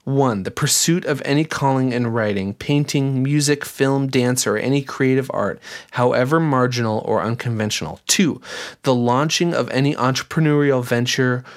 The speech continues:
or enterprise for profit or otherwise. Three," okay, I'm not gonna do the numbers anymore. Uh, any diet or health regimen,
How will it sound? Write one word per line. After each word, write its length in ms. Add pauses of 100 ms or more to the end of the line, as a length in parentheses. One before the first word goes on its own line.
(180)
or 140
enterprise 640
for 160
profit 420
or 160
otherwise. 520
Three," 420
okay, 180
I'm 100
not 160
gonna 140
do 140
the 120
numbers 380
anymore. 400 (340)
Uh, 300 (1080)
any 280
diet 440
or 100
health 380
regimen, 520